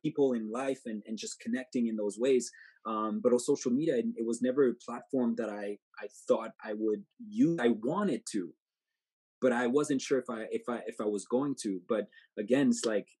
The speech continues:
once I decided I was gonna do it, you know, then this platform just kind of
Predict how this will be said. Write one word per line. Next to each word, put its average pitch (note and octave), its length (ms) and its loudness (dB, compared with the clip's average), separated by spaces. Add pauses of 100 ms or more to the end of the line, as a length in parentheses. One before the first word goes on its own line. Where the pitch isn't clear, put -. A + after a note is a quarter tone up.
once A2+ 360 -2
I A#2+ 100 2
decided B2+ 680 0
I G#2 80 -6
was G#2 140 -6
gonna G#2 180 -4
do C3 160 0
it, G2+ 180 -4 (160)
you A#2 80 -2
know, G2 240 -4
then A#2+ 220 6
this A2+ 180 2
platform A2+ 440 -4
just - 180 -6
kind G#2 160 -8
of G2+ 120 -10